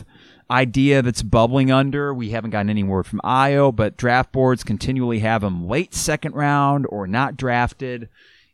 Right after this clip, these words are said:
And this also feeds into the pandemic and what's going on, the uncertainty. What I, what I said in the opening segment was, you know, you have someone from Chicago, and his choices for his next year are either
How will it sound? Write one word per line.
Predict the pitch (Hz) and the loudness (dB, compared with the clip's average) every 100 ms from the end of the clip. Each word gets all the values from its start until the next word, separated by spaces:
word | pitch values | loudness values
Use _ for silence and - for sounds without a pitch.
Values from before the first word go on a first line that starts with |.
| _ | _
And | 165 165 165 | -4 -2 -4
this | 151 226 226 | -2 0 2
also | 226 247 175 | 0 2 -2
feeds | - 156 139 | 0 -2 0
into | 143 135 127 127 117 - | -2 -2 0 0 0 -2
the | 117 | -4
pandemic | - 120 104 135 170 123 | 0 0 2 2 0 0
and | 107 | 0
what's | 101 - | 0 -2
going | 104 98 | -6 -6
on, | 143 135 | -4 -4
the | 107 | -4
uncertainty. | 107 98 - 135 120 113 101 _ _ _ _ | -4 -6 -2 0 0 0 -2 _ _ _ _
What | - 131 | -2 -2
I, | 135 | 0
what | 135 123 | 0 2
I | 156 214 202 - - | 2 2 0 -4 -12
said | - 143 127 | -2 2 4
in | |
the | 120 | 4
opening | 117 123 | 4 2
segment | 110 123 113 113 | 2 0 2 0
was, | 113 107 104 98 - _ _ _ _ _ _ _ | 4 4 4 0 -8 _ _ _ _ _ _ _
you | 156 | 2
know, | 143 | 2
you | 135 | 4
have | 127 156 196 | 2 2 0
someone | - 165 156 | 0 2 2
from | 139 156 | 0 -4
Chicago, | - 120 107 104 123 165 _ _ _ _ _ _ - - | -2 0 2 2 0 -4 _ _ _ _ _ _ -16 -2
and | 139 | 0
his | 139 143 | 2 0
choices | - - 220 240 - 147 - | -2 2 2 2 0 -2 -2
for | - 143 135 | 0 2 2
his | 123 135 127 120 | 0 0 0 -2
next | 120 120 - - | -2 -2 -4 -8
year | 135 185 143 95 101 - | -8 -4 0 0 0 2
are | 117 | 0
either | 135 131 120 113 110 | 2 0 2 2 2